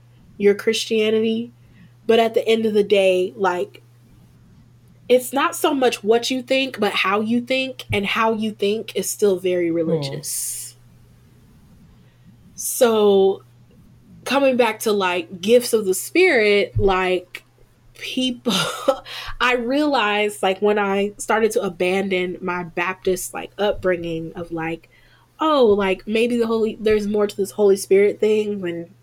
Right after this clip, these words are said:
Speaker 1: like, what I was given." But as I started to, like, examine, like, circles of people that were like, "Oh, like, the power of God," and, like,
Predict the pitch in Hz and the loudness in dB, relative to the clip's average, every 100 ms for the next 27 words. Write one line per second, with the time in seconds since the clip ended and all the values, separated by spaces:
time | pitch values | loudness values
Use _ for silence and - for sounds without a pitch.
0 | - 165 160 - 185 180 175 170 - - | -8 -6 -6 0 2 2 0 -2 -4 0
1 | 180 202 240 269 269 - - - - - | 0 2 0 -2 -6 -12 -20 -10 -4 0
2 | 220 226 - - - - - _ - 240 | 2 0 -2 -20 -20 -20 -20 _ -6 -2
3 | 233 240 240 233 233 226 214 190 190 185 | 0 0 0 2 2 0 -2 -2 -2 -6
4 | 185 196 208 214 208 196 165 170 - _ | -4 -2 -2 -2 -2 -4 -6 -8 -14 _
5 | - 214 208 214 202 185 202 202 190 185 | -6 -4 0 0 0 0 -2 0 0 0
6 | 170 170 165 160 170 269 339 320 285 247 | -2 -2 -2 -4 -2 2 4 2 2 2
7 | 226 208 - - - - - _ _ _ | 2 -2 -6 -16 -20 -20 -20 _ _ _
8 | _ - - - 240 - 311 339 320 294 | _ -18 -4 -4 -2 0 2 2 2 0
9 | 233 262 302 311 277 247 220 208 202 190 | 0 0 2 2 0 -2 0 0 0 -2
10 | 185 180 - | -4 -4 -8